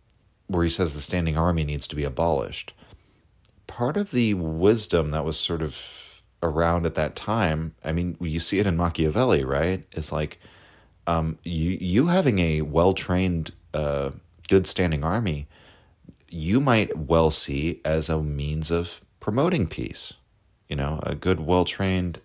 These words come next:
uh, like when Machiavelli talks about the German free states of the Holy Roman Empire,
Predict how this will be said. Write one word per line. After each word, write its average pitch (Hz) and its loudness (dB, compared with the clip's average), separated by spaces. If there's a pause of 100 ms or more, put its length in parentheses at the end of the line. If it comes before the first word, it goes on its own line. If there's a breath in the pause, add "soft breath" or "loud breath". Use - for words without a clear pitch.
uh, 71 -2
like 92 0
when 87 -4
Machiavelli 87 2
talks 80 -2
about 76 -2 (640 loud breath)
the 85 2
German 71 0
free 110 0
states 110 4
of 71 -4
the 71 -2
Holy 73 2
Roman 80 2
Empire, 107 -6